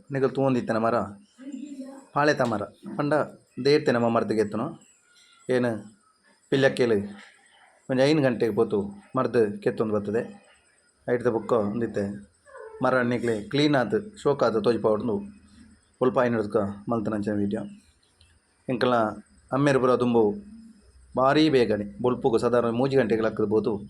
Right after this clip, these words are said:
ಈ ಮರ್ದ್ ಕೆತ್ತೊಂದು ಅರ್ಪೆ. ಒಂದು ಕತ್ತಿರಿ ಕೆತ್ತುನ ತುಲೆ ಏನ್ ಕಲ್ಲುಡು ಕೆತ್ತುನ. ಕಲ್ಲುಟೆ ಕತ್ತಿನ ನಮ್ಮ ಕೆತ್ತನ್ನ ಐನ ಮರ್ದದ ಅಂಶ ಪೋಪುಂಡು ಹಿರಿಯಗಳು ಅನ್ಪಿತೀರು. ಅಂದಿತ್ತೆ ಕಲ್ಲುಡು ಕೆತ್ತದು ಬತ್ತ ಬತ್ತನಂಚಿನ ರಡ್ಡು ಕೆತ್ತೇಲು.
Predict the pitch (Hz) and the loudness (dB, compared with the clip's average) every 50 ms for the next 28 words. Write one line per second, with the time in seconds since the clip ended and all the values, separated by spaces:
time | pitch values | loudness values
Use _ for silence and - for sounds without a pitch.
0 | - - - 117 110 104 101 107 117 101 - 123 104 117 107 101 107 104 101 101 | -18 -12 -8 -6 -4 -2 0 0 0 0 0 0 0 0 0 0 0 0 0 0
1 | 101 101 98 95 104 110 110 107 101 104 143 139 139 - 151 - 123 117 98 110 | -2 -2 -6 -8 -6 -4 -4 -4 -4 -4 -6 -6 -4 -4 -2 0 0 0 0 -2
2 | 104 101 101 110 113 110 110 107 110 104 - - - 135 139 135 123 117 110 104 | -4 -4 -2 -2 -2 -2 -2 -2 -4 -8 -8 -6 -4 -2 0 0 0 0 0 -2
3 | 101 104 101 101 104 - - - _ _ _ _ _ _ _ _ _ _ _ _ | -2 -2 -4 -4 -4 -6 -10 -18 _ _ _ _ _ _ _ _ _ _ _ _
4 | _ - 143 160 165 151 123 - 101 - - - - 127 - - 151 139 135 127 | _ -2 0 2 2 2 2 2 -2 -6 -6 -6 -6 -6 -2 -2 0 0 0 0
5 | 123 120 135 120 101 - 123 127 135 117 104 104 101 - - _ _ _ _ _ | 0 0 -2 -2 -2 -2 -4 -2 -2 -2 -4 -4 -8 -12 -18 _ _ _ _ _
6 | _ - 127 127 120 117 107 107 120 127 127 135 135 123 120 113 - 123 101 135 | _ -4 -2 -2 0 0 0 0 -2 -2 0 0 0 0 -2 -2 -4 -4 0 2
7 | 139 135 139 - 135 123 110 110 110 113 113 113 104 110 107 104 101 101 101 101 | 2 2 2 0 -2 -2 -2 -2 -2 0 0 0 0 0 -2 -2 -2 -2 -4 -4
8 | 101 101 101 - - - 120 113 110 - 110 101 101 101 - - _ _ _ _ | -4 -6 -8 -8 -10 -10 -8 -8 -6 -6 -6 -6 -6 -8 -12 -18 _ _ _ _
9 | _ _ _ _ _ _ - 147 147 151 147 147 135 135 135 - _ - 143 131 | _ _ _ _ _ _ -4 -2 0 0 2 2 2 0 0 -2 _ -2 0 0
10 | 104 110 127 117 147 156 135 - - _ - - - - 127 120 110 101 101 113 | 2 0 0 2 2 0 -2 -4 -8 _ -6 -4 -2 0 2 2 2 0 0 -4
11 | 110 107 104 110 110 123 110 - - - - 120 117 113 107 104 104 135 131 - | -4 -4 -4 -4 -4 -4 -4 -6 -8 -6 -4 -4 -2 -2 -4 -2 -2 -2 -2 -2
12 | - 98 101 104 | -4 -6 -6 -6